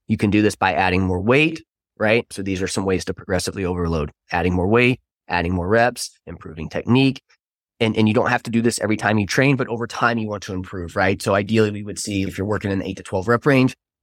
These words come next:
hey, six months ago, maybe you were doing fifty-five pounds for whatever exercise, whatever it may be. Now you're doing sixty-five,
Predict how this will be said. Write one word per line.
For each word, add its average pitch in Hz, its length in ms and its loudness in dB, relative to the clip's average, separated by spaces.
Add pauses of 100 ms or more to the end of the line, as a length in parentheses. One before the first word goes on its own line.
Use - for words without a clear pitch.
(120)
hey, 95 400 2
six - 280 -4
months 117 180 2
ago, 117 320 4
maybe 95 240 0
you 95 120 -2
were 98 80 -4
doing 92 220 -2
fifty-five 123 520 0
pounds 120 380 2
for 107 300 -4
whatever 110 280 2
exercise, 101 640 0
whatever 98 260 -4
it - 60 -6
may 95 120 -2
be. 98 320 -2
Now 101 160 4
you're 92 120 4
doing 92 240 2
sixty-five, 90 1080 0